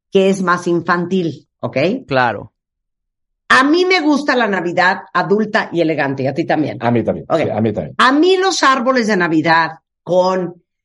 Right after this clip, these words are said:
Speaker 1: las patas del duende
Speaker 3: <laughs>
Speaker 1: saliendo, pero unas pelotas enormes, pero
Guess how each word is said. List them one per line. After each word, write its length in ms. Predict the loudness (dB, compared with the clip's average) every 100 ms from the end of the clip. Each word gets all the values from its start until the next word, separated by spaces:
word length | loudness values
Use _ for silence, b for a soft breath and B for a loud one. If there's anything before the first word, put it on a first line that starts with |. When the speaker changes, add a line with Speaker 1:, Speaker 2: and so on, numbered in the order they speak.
| _ -2
Speaker 1:
las 300 | 2 2 0
patas 420 | -2 -2 0 0
del 200 | 2 2
duende 680 | 2 2 2 0 0 -2 -6 -4
Speaker 3:
<laughs> 280 | -4 -2 -4
Speaker 1:
saliendo, 880 | 0 2 4 2 2 2 2 0 0
pero 480 | 2 4 4 2 0
unas 380 | 0 0 0 2
pelotas 540 | 4 4 2 -4 -2
enormes, 1000 | 2 2 2 2 2 0 -2 -4 -10 -20 _ _ _
pero 640 | 2 4 4 4 4 0